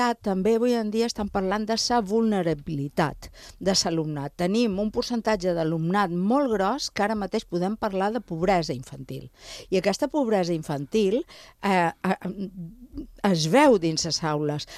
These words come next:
Estan parlant d'alumnat que viu en unes, eh, situacions molt precàries. I això,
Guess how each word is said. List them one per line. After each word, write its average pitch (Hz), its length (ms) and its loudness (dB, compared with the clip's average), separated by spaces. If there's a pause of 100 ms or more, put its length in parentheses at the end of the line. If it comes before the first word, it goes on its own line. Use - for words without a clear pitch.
(140)
Estan 196 360 -2
parlant 240 380 2
d'alumnat 208 640 2
que 196 140 -2
viu 240 340 4
en 185 160 2
unes, 214 360 0
eh, 226 200 0
situacions 214 640 -2 (280)
molt 233 380 4 (240)
precàries. 156 800 0 (340)
I 165 200 -2
això, 269 480 2